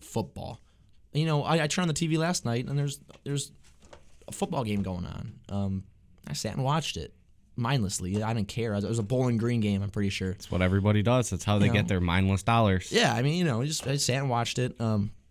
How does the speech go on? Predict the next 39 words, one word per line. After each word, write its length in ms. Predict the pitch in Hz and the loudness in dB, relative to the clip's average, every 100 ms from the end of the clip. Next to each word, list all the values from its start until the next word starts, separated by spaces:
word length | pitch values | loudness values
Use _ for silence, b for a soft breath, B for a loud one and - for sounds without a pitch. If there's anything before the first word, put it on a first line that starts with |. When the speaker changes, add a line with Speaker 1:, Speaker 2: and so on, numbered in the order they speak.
| _ _ _ _ _ - - | _ _ _ _ _ -12 -6
Speaker 1:
I 60 | |
guess 280 | 117 123 - | -2 0 0
it 40 | |
wa-, 120 | 117 110 | 0 0
it 100 | 110 | 0
was 140 | 104 | 0
interesting. 520 | 107 110 107 107 101 | -2 -4 -6 -4 -4
I, 240 | 101 - - | -4 -8 -8
you 100 | - | -6
know. 220 | 123 98 98 - - - - | -6 -6 -8 -16 -20 -16 -4
Speaker 2:
I 180 | 92 123 | 0 2
don't 180 | 135 131 | 4 4
know 180 | 135 | 4
how 180 | 135 139 | 6 6
this 120 | 127 | 4
maction 320 | 123 123 - 117 | 4 4 4 2
thing's 200 | 117 113 | 2 4
gonna 120 | 104 | 4
work 240 | 117 123 | 4 4
now 100 | 107 | 4
that 100 | 101 | 2
the 40 | 95 | 2
Big 200 | 95 - | 0 2
Ten's 240 | 117 120 | 2 4
moving 320 | 107 90 92 87 | 4 4 4 2
to 300 | 98 92 92 | 2 2 0
some 220 | 135 101 | 0 0
Friday 240 | 101 95 | 4 6
Speaker 1:
Well, 80 | 95 | 6
Speaker 2:
night 160 | 90 85 | 4 4
games. 260 | 95 92 | 2 2
So 120 | - | 2
where 260 | 95 107 110 | 4 6 6
Speaker 1:
that 140 | 104 | 6
too. 260 | - 190 170 | 4 4 4
Speaker 2:
What, 460 | 123 85 110 98 90 | 2 2 2 2 0
what 100 | 104 | 2
happens? 420 | 113 113 104 | 2 4 2
Are 60 | 87 | 2